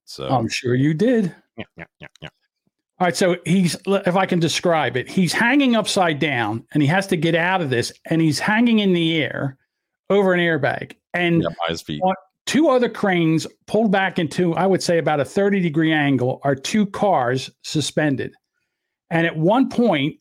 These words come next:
Speaker 2: both cars will release, and he's supposed to be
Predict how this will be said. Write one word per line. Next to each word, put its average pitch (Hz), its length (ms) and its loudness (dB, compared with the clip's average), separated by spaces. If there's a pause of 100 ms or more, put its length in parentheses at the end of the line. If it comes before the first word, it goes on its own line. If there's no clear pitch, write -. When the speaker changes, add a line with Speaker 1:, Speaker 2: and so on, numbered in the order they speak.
(140)
Speaker 2:
both 180 600 0
cars 175 680 2 (800)
will 160 540 2 (320)
release, 170 840 2 (400)
and 165 200 0
he's 269 200 4
supposed 208 300 2
to 190 60 -4
be 170 280 0